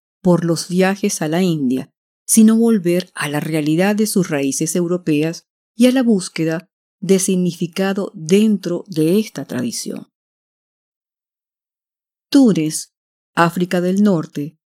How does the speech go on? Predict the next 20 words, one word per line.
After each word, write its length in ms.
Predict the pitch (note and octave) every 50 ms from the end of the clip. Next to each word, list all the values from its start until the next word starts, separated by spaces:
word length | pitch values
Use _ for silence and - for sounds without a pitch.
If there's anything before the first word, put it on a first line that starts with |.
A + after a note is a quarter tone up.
| _ _ _ _
fue 500 | - - - B3+ A#3+ A#3+ B3 B3 _ _ -
uno 240 | A3+ A3+ A3+ A#3+
de 60 | B3 A#3
sus 200 | - - F#3 -
primeros 520 | - F3 F3 E3+ F3 F3+ F#3 G3+ - -
viajes 640 | E3+ E3 E3+ E3+ D#3+ D#3+ D#3 - E3+ F3 - - _ -
realizado 680 | - F#3 F#3+ F#3 F#3 F3+ - - A3+ G#3+ G#3 G#3+ G#3+ - -
en 220 | - D#3+ D#3+ E3+
mil 200 | F#3+ G#3+ A3 G#3
novecientos 720 | F#3 D#3+ D3 D3 D3 - - G3+ G#3 G3+ F3 F3 D#3 D3+ -
veinte. 460 | C3+ C3+ B2+ B2 - - - G3 - _ _ _ _ _ _ _ _ _ _ _ _ _ _ _ _
Estaba 440 | - F#3+ F#3 - - B3 B3+ C#4 C4+
más 360 | B3+ A3+ G#3+ A3 A3+ A3+ -
interesado 560 | A#3+ A3+ A3 F3 D#3+ D#3 D3+ - - F3 F#3
en 140 | G3+ G#3+ G#3+
observar 760 | G3 D#3+ - - - D#3 D3 D3 E3 F3+ F#3+ G3 G3 - _ _ _
a 120 | - D#3+ E3
los 240 | D#3+ D#3 D3+ - F3+
no 300 | F3 F3+ G3+ G#3+ A3+ A3+
europeos 760 | G#3 F#3 D#3+ E3 D#3+ E3 F#3 F3 D#3 C#3+ D3 D#3 E3+ -